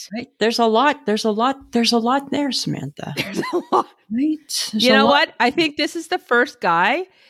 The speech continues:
Speaker 2: this is a man. This man stepped up and said, "I wanna meet Taylor Swift because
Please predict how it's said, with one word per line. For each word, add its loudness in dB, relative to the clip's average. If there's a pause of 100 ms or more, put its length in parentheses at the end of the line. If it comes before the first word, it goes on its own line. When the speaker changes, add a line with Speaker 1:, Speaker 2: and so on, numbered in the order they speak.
(120)
Speaker 2:
this -2
is -4
a 0
man. -4
This -2
man 2
stepped -2
up 0
and -4
said, -2 (320)
"I 4
wanna 4
meet -2
Taylor 0
Swift -6
because -6